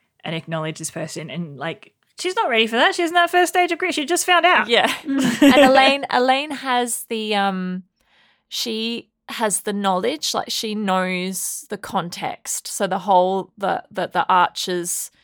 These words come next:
Speaker 2: shut down with Nynaeve inside, and Elaine knows
Speaker 1: Mm.
Speaker 2: immediately that's it, that's the end. No
Speaker 1: Yeah,
Speaker 2: one's
Speaker 1: she
Speaker 2: ever
Speaker 1: knows
Speaker 2: come
Speaker 1: what it
Speaker 2: out.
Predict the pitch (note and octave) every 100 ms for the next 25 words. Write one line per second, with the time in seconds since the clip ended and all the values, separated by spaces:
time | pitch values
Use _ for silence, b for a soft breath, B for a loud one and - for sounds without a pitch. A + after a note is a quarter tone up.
0 | _ _ _ _ - G3+ - - F#3 F#3
1 | F#3 F#3 F#3 E3+ F3+ F3 F3 F3+ - F#3
2 | D#3+ - G3+ - F#3+ F#3+ F#3+ F#3+ F#3 G3+
3 | F3+ F#3 F#3+ F#3+ F3+ E3 D#3+ E3 F3+ F3+
4 | - _ _ _ - G3 F3 - F#3+ C#3
5 | - - - - E3 F3 F#3 F#3 - -
6 | _ _ G#3 G#3 F3+ F3+ G3 G3+ A3 G#3
7 | G3+ F3+ F3 F3+